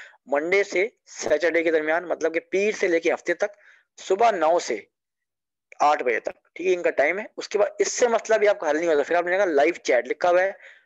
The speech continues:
talk to us on live chat, आप live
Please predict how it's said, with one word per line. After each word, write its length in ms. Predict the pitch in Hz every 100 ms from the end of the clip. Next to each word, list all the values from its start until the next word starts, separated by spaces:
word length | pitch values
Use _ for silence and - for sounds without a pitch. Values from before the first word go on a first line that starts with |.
| _ _
talk 320 | 156 175 185 -
to 120 | - 165 -
us 180 | 180 - - -
on 180 | 151 160
live 280 | 143 143 160 -
chat, 240 | 143 120 -
आप 200 | 143 151
live 260 | 139 147